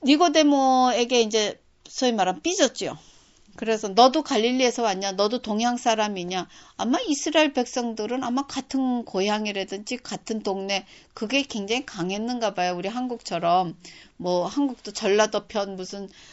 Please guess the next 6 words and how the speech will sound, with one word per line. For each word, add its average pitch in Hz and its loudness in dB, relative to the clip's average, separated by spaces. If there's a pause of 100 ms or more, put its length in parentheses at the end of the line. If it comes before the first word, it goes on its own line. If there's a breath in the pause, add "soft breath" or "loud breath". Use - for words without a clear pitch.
(200 loud breath)
어, 190 -10
그, 180 -6 (800 loud breath)
어, 196 -4 (140)
경상도 220 0
편 208 -4
하고서 202 -4